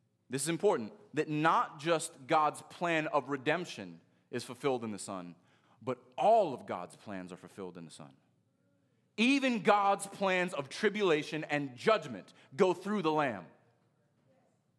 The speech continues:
Everything. And so we're gonna address detail because we need to come to it with a rem-, rem-, remembrance of the throne and the Lamb.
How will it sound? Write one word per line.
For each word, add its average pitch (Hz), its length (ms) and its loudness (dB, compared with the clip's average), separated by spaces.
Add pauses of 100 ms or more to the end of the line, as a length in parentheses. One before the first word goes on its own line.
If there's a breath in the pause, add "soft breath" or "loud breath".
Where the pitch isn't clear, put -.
(480)
Everything. 170 560 -2 (1200)
And 143 120 -4
so 180 140 2
we're 165 180 2
gonna 190 180 2
address 151 440 0
detail 147 340 -4
because 131 540 0 (280 loud breath)
we 156 440 0 (100)
need 131 180 -4
to 131 80 -8
come 156 260 -2
to 139 100 -4
it 123 60 -2
with 120 120 -2
a 117 40 -2
rem-, 117 220 -2
rem-, 120 380 -2
remembrance 123 600 -2
of 110 300 -4
the 107 80 -10
throne 117 560 -4 (260 soft breath)
and 113 280 -2
the 107 140 -10
Lamb. 110 320 -2